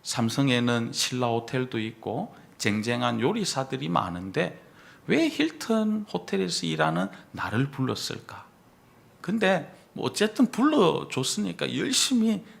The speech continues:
요리 다 하고 이제, 어, 호텔로 돌아갔습니다. 이 주 후에 연락이 왔습니다.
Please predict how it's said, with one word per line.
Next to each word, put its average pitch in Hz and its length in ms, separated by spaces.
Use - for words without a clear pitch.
요리 196 340
다 - 100
하고 214 480
이제, 107 380
어, - 120
호텔로 123 500
돌아갔습니다. - 1000
이 135 220
주 147 220
후에 127 540
연락이 139 560
왔습니다. - 680